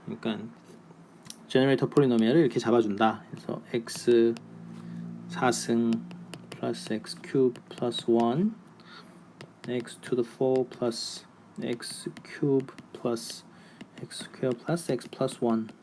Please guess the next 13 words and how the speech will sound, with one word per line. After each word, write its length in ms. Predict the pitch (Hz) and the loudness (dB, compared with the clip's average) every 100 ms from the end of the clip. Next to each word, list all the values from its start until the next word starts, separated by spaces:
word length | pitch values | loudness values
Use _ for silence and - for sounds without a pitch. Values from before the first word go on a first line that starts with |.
| - - | -14 -4
이렇게 180 | 127 | 0
잡았다라고 580 | 151 135 151 147 123 113 | 2 4 4 4 4 4
가정을 320 | 120 127 127 | 2 2 4
하죠. 280 | 156 117 98 - - - - - | 2 2 0 -8 -20 -20 -20 -14
그럼 140 | - 113 | -2 0
뭐 100 | 113 | 2
계산을 320 | 120 131 131 | 2 4 4
해보면 400 | 147 139 131 127 | 4 4 4 4
이제 220 | 117 110 | 4 6
이게 260 | 113 104 107 | 4 6 4
이렇게 240 | 107 - | 2 0
된다고 380 | 117 110 113 113 | 0 2 2 2
하는데요. 500 | 131 120 104 131 208 | 2 2 2 0 -2